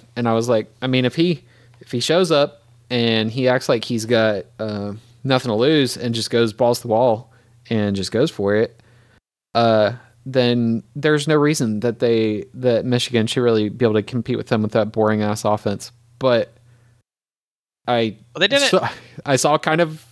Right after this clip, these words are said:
Speaker 1: a boring-ass offense this
Speaker 2: Actually,
Speaker 1: week from Ohio State, in my opinion, so.
Speaker 2: Michi-, Michigan had really creative play calling. They had really, their, some of their play design was really well. So, you know, kudos to Sherrone Moore and them on, on drawing up a great game plan.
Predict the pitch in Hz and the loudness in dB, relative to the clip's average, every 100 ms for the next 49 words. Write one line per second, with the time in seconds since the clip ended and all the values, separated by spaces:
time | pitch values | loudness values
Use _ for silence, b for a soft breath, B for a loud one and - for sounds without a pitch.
0 | _ - 135 143 143 147 139 143 151 151 | _ -2 0 2 2 2 2 2 0 0
1 | 147 139 170 151 139 131 - 135 127 117 | -2 0 0 2 0 -2 0 0 2 2
2 | 135 123 170 156 - - 117 104 101 104 | 2 0 0 0 -2 -4 -2 0 0 -2
3 | 92 110 165 196 190 160 156 180 214 180 | -2 -4 -2 0 0 -4 -4 0 0 0
4 | 156 151 127 143 143 - 135 131 135 123 | 0 0 0 0 0 0 -2 -2 -2 -2
5 | 127 123 127 147 170 127 117 143 139 131 | -2 -2 0 0 0 -2 -2 0 0 -2
6 | 143 143 151 - 165 185 147 - 135 135 | -2 0 0 -2 -4 0 -2 0 -2 0
7 | 139 131 113 107 127 131 117 117 113 - | 0 0 -4 -6 -2 -2 0 0 0 -4
8 | 120 110 - 117 107 - 156 147 143 - | -4 -4 -4 -6 -6 -4 0 2 0 -2
9 | 135 131 123 120 117 117 113 113 113 107 | -4 0 -2 0 -2 0 -2 -2 0 -2
10 | 110 - 110 117 113 117 - 113 117 110 | -2 -4 -4 0 0 0 -4 -4 -4 -4
11 | 110 110 104 113 107 107 | -4 -4 -4 -4 -4 -8